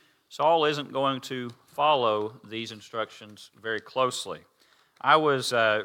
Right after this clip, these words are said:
reading a lot this week, and the book that I was reading was actually a parenting book. And, uh, there was a very imp-, important point made in this parenting book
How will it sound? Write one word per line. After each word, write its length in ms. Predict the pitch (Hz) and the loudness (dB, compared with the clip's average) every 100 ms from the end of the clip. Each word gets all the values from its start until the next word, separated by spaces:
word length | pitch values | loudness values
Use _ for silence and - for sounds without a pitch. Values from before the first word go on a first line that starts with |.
| - | -6
reading 640 | 117 143 151 131 123 139 - | -6 -4 0 0 -2 -6 -10
a 80 | 107 | -6
lot 360 | 110 117 - 107 | 2 2 2 -2
this 200 | 107 - | -10 -10
week, 460 | 104 107 139 _ _ _ _ _ _ - | -12 -12 -14 _ _ _ _ _ _ -8
and 520 | 123 123 117 113 113 - _ | 0 2 2 0 -6 -14 _
the 120 | 113 | -6
book 300 | 113 160 160 | 2 2 2
that 140 | 135 | 4
I 80 | 127 | 6
was 200 | 127 117 | 6 4
reading 440 | 117 139 156 123 120 | 2 0 0 -4 -4
was 180 | 117 | 0
actually 320 | 131 143 - 170 | 0 0 -2 -8
a 60 | |
parenting 560 | 156 185 226 160 110 87 | -8 -8 -8 -8 -12 -12
book. 320 | 85 82 _ _ _ _ _ _ _ _ | -18 -20 _ _ _ _ _ _ _ _
And, 480 | 123 131 127 127 120 | -2 2 4 2 2
uh, 200 | 117 113 | 4 4
there 120 | 113 | 2
was 140 | 123 117 | 0 0
a 40 | |
very 220 | 117 170 | 2 4
imp-, 380 | 190 139 - _ _ _ - | 2 -4 -12 _ _ _ -10
important 640 | 123 - 165 165 139 - | -10 -6 0 2 2 0
point 420 | - 170 185 143 | -14 0 2 2
made 300 | 123 127 208 | 0 2 2
in 160 | 208 143 | 2 -4
this 160 | 117 - | -8 -12
parenting 580 | - 113 107 - 101 | -12 -12 -12 -14 -20
book 360 | 87 90 120 - | -18 -12 -12 -14